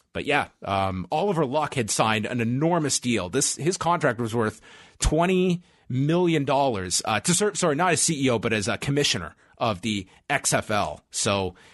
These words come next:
you know, he would be one of the parties that, uh, very much so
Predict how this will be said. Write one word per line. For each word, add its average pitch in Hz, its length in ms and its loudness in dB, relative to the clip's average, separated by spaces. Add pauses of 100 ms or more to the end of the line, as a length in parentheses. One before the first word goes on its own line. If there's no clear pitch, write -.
(100)
you 92 100 -6
know, 92 100 -4
he 127 180 0
would 113 200 0
be 104 360 2 (220)
one 123 200 2
of 113 120 -2
the 107 220 2
parties 110 560 0
that, 98 260 -2 (300)
uh, 98 220 -2
very 95 280 -4
much 104 300 0
so 95 320 -2